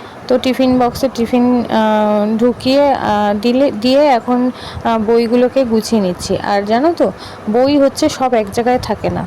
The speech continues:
কোথাও এখানে রাখে, কোথাও ওখানে রাখে, মানে, আহ, বলার মতন না। যেহেতু আমি ঘরে থাকি না, তো ও যেখানে যেটা পড়ে সেখানে সেটাই রেখে দেয়।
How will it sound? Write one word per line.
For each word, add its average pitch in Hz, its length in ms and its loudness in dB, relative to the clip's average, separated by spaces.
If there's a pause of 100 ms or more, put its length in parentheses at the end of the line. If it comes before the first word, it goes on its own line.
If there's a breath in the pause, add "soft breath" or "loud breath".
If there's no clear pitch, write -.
কোথাও 254 300 0
এখানে 240 440 -2
রাখে, 262 320 0
কোথাও 240 380 0
ওখানে 233 360 0
রাখে, 254 280 2
মানে, 214 240 0
আহ, - 760 -4
বলার 226 300 0
মতন 190 280 -2
না। 180 160 -2
যেহেতু 254 260 0
আমি 277 160 2
ঘরে 220 320 0
থাকি 233 300 -2
না, 208 160 -2 (260)
তো 220 140 2
ও 233 160 2
যেখানে 233 440 0
যেটা 214 360 0
পড়ে 202 240 2
সেখানে 214 380 -2
সেটাই 220 380 0
রেখে 190 260 -2
দেয়। 165 140 -8